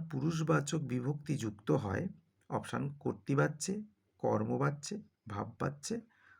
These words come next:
কর্মকর্তৃবাচ্যে। এর উত্তর হবে কর্তৃবাচ্যে। সতেরো দাগের,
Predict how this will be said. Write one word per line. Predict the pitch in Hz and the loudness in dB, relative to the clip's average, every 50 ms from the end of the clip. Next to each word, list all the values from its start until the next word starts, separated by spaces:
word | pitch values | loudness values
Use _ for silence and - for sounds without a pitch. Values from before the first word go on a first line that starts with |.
| _ _ - | _ _ -4
কর্মকর্তৃবাচ্যে। | - 165 160 160 143 123 120 - 104 92 - - - - - - - - - - 143 143 - _ _ _ _ _ _ _ _ _ _ _ - _ _ _ - 147 | 4 6 6 8 6 6 4 2 -2 -2 -2 -2 0 0 -2 -2 -4 -8 -8 -10 -10 -14 -18 _ _ _ _ _ _ _ _ _ _ _ -20 _ _ _ -6 -4
এর | 139 131 | -2 -2
উত্তর | 113 107 - - - 113 | -4 -6 -4 -4 -2 -2
হবে | 104 110 131 220 - - - _ _ _ _ _ _ _ _ _ _ _ _ _ _ _ _ _ _ _ _ _ _ _ _ _ | 0 0 0 0 -2 -2 -8 _ _ _ _ _ _ _ _ _ _ _ _ _ _ _ _ _ _ _ _ _ _ _ _ _
কর্তৃবাচ্যে। | - 185 180 165 165 160 160 - - - 113 - - - - - 143 - - _ _ _ _ _ _ _ _ _ _ _ _ _ _ _ _ _ _ _ _ _ _ _ _ _ _ _ _ _ _ _ - _ _ _ _ _ _ _ _ _ _ _ _ _ _ _ _ _ _ - | 4 6 6 6 6 2 0 0 4 4 4 2 0 -2 -4 -4 -4 -6 -12 _ _ _ _ _ _ _ _ _ _ _ _ _ _ _ _ _ _ _ _ _ _ _ _ _ _ _ _ _ _ _ -20 _ _ _ _ _ _ _ _ _ _ _ _ _ _ _ _ _ _ -12
সতেরো | - - - 160 160 143 117 110 | -4 2 2 4 4 4 2 2
দাগের, | 107 120 120 - - 135 139 139 | 0 -2 -4 -4 -4 -8 -10 -12